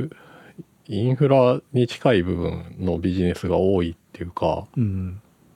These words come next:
Speaker 1: まあ、スペースX自体はこう、火星に住むみたいなのを多分最終目標にしてる
Speaker 2: そうですね。
Speaker 1: 会社だと思うんですけど、
Speaker 2: うん。
Speaker 1: このスターリンク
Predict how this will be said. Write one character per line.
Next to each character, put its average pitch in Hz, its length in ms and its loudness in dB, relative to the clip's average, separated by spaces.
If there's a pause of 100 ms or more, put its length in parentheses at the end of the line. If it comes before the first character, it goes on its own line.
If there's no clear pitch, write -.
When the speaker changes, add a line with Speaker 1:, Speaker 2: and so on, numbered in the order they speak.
(380)
Speaker 1:
ま 123 80 -2
あ、 101 40 0
ス - 120 -20
ペ 165 100 4
ー 156 40 4
ス - 120 0
X 175 320 2
自 143 180 0
体 92 220 4
は 87 160 -2
こ 85 460 -4
う、 - 140 -18 (760)
火 - 140 -4
星 113 360 2
に 110 320 0 (760)
住 - 260 0
む 90 160 2
み 87 140 -2
た 87 120 0
い 82 60 0
な 85 100 2
の 87 200 4
を 85 60 -6
多 90 140 2
分 87 200 -4
最 95 260 2
終 107 240 2
目 98 160 0
標 87 380 2
に 85 120 -2
し - 100 -10
て 87 120 0
る 90 240 -4
Speaker 2:
そ 120 140 0
う - 20 -4
で 95 60 -8
す - 80 -18
ね。 123 160 0 (200)
Speaker 1:
会 87 200 0
社 95 100 -2
だ 87 140 0
と - 100 -10
思 85 120 -4
う - 20 -6
ん 87 40 -8
で 87 120 -8
す - 100 -20
け - 80 -10
ど、 87 260 -6
Speaker 2:
う - 40 0
ん。 98 160 0 (1000)
Speaker 1:
こ 113 120 2
の 98 180 2
ス - 140 -18
タ 127 100 4
ー 120 120 6
リ 123 120 4
ン 113 100 2
ク 82 380 -2